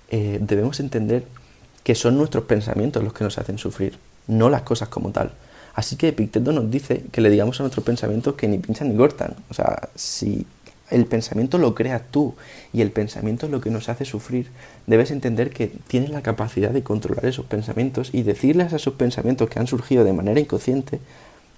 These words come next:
que ni pinchan ni cortan, que no vamos a prestarles atención, ¿de acuerdo? Y hay una frase de Marco Aurelio que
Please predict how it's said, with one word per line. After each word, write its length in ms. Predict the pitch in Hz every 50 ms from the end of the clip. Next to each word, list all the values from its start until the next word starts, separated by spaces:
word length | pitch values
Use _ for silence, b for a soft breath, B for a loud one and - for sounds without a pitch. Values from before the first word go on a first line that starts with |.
| - - -
que 240 | - 110 98 95 95
ni 120 | 101 98
pinchan 280 | - 113 131 - 180 165
ni 60 | 123
cortan, 320 | - 147 165 - - -
que 160 | - - 113
no 260 | 101 104 107 117 127 127
vamos 240 | 131 135 131 127
a 60 | 127 123
prestarles 400 | 123 107 - - 113 110 - -
atención, 400 | - - - - - 135 135 110
¿de 60 | -
acuerdo? 280 | - - 98 117 160 190 b b b b b b b b b b b b b _ _ _ - - - - - - - - -
Y 100 | 117 110
hay 100 | 104 117
una 160 | 131 131 113
frase 280 | - 110 107 107 -
de 80 | - 113
Marco 260 | 107 104 - - -
Aurelio 380 | 92 - 95 107 110 110 107 -
que 340 | - - - - - -